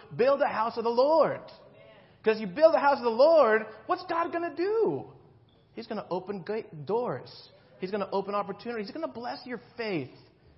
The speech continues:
because you're using what God's given you to build the house of the Lord. We started this. It was awesome.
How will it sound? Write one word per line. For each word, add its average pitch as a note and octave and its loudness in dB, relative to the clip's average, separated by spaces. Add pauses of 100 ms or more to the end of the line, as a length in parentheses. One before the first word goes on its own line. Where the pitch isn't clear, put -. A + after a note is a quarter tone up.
(200)
because D3+ -6
you're G#3+ -6
using B3 -8
what D3+ -6
God's G3+ -4
given G#3+ -10
you C3+ -8 (380)
to E3 0 (300)
build F#3+ -6
the D#3+ -6
house E3 -6
of D#3 -12
the D#3 -10
Lord. F#3 -8
We F#3+ -8
started C4 -14
this. D3 -8
It B3+ -12
was C4+ -14 (120)
awesome. C3 -12